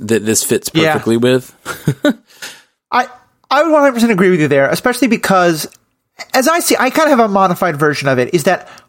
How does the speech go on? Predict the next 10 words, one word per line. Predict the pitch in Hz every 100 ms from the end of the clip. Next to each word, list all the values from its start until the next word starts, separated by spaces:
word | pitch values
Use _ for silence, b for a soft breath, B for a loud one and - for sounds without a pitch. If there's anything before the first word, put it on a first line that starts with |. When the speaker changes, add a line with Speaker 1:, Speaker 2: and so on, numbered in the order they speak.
| _ _
Speaker 2:
I | 202 254 262
don't | 285 285 208
mind | 208 202 190
exposition | 185 185 196 165 185 - 156 143 147 b b b _
when | 180 190
it | 180
fits | - - 208 208 - -
in | 180 170
the | 160
story. | - - 123 - -